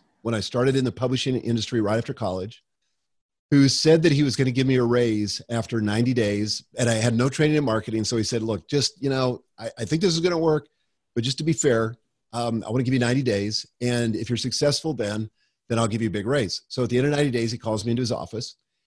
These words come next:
He says, "Uh, you've killed it. You know, you've exceeded my expectations. Well done. Unfortunately, our company is in the middle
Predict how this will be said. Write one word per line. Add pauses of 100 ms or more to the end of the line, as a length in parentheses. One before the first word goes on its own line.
(140)
He
says,
"Uh,
you've
killed
it. (180)
You
know,
you've
exceeded
my
expectations. (140)
Well
done. (340)
Unfortunately,
our
company
is
in
the
middle